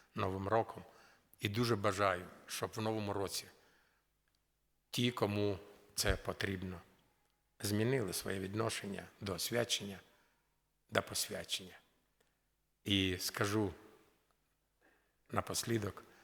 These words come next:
це не тягар, який хтось хоче нам дати.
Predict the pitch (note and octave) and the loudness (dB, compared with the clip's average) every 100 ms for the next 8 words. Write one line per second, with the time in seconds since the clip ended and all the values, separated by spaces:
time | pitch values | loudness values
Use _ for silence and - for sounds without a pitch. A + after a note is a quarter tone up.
0 | - _ _ _ - - A#2 A#2 G#2+ G#2 | -20 _ _ _ 0 6 8 8 8 4
1 | G#2+ - G2+ F2+ G2+ F2 - - - _ | 2 2 2 4 4 2 -4 -6 -18 _
2 | _ _ _ - G2+ - G#2 - A#2+ A2+ | _ _ _ 0 2 2 0 2 2 2
3 | - A2 - G#2+ G2+ G2+ F#2+ - - - | 2 2 0 -2 0 0 -2 -10 -20 -16
4 | - G2 G#2 - F#2+ | 0 6 6 6 -6